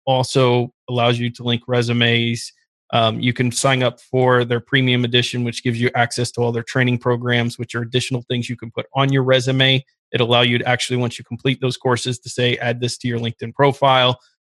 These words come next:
Uh, employers see that. There's testing there. So if you have a specific industry, let's say you're a welder, or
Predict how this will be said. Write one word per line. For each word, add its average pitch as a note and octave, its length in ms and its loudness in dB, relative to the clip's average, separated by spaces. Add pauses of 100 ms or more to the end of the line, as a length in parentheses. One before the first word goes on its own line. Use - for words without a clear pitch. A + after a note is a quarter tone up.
(140)
Uh, A2+ 220 0
employers C3 500 2
see B2+ 220 -2
that. B2 320 0
There's A#2 200 -6
testing C#3+ 500 -2
there. C3+ 400 2
So B2+ 260 -2
if A#2 100 -6
you C3 80 0
have B2+ 120 -2
a - 20 -10
specific B2 500 -8
industry, C3+ 460 0
let's A#2+ 140 -4
say A#2 80 0
you're A2+ 140 0
a A2+ 40 -4
welder, B2 500 2
or A2+ 440 -8